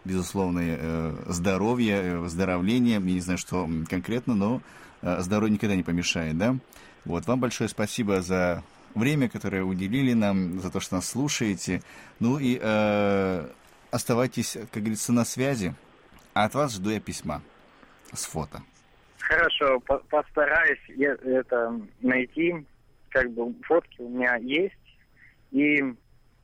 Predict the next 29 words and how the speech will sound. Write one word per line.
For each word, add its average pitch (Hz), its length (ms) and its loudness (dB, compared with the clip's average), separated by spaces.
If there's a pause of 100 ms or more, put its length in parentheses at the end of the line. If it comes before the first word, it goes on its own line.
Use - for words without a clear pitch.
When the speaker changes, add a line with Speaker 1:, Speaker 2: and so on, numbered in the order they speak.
(140)
Speaker 2:
если 120 320 0
я 123 120 4
найду, 123 400 0
то 135 120 0
есть 117 140 0 (280)
как 113 220 -2
бы 101 200 -12
свяжусь 123 420 -2
с - 20 -12
вами 165 340 2
и 143 180 0
обязательно 127 840 -2
скину, 104 260 -12
то 110 140 -4
есть 110 140 -4
постараюсь 147 580 0
вас 139 200 0
найти. 113 400 -12 (480)
Speaker 1:
Все - 280 -2
отлично, 101 380 -6
я 110 200 0
вам 139 120 -2
сам 95 200 -4
напишу, 95 480 -6
можете 98 380 -4
просто 90 260 -10
мне 76 160 -6
ответить. - 260 -14 (240)
Все, 247 260 -6